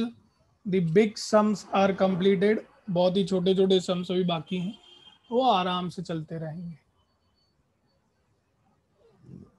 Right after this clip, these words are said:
ठीक है? तो इस exercise में हमें दो sums नहीं करने हैं और वो हैं सिक्स और सेवन। ये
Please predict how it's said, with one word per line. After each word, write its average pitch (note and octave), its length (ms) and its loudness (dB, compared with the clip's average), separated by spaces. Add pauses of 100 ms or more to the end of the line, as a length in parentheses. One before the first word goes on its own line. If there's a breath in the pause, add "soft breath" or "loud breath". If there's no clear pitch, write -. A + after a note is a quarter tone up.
ठीक F3 140 -6
है? G3+ 200 -2 (1040)
तो A3 320 2
इस A#3+ 200 0
exercise G3+ 520 2
में F3+ 280 -4 (540)
हमें G3 400 0
दो G#3 240 4
sums A3+ 420 0
नहीं G3 280 0
करने G3+ 360 0
हैं G#3+ 80 -2
और G#3 200 -2
वो F3+ 200 -2
हैं G3+ 180 0
सिक्स - 420 -8
और F#3+ 140 0
सेवन। F3+ 500 -4 (540 soft breath)
ये F#3+ 140 4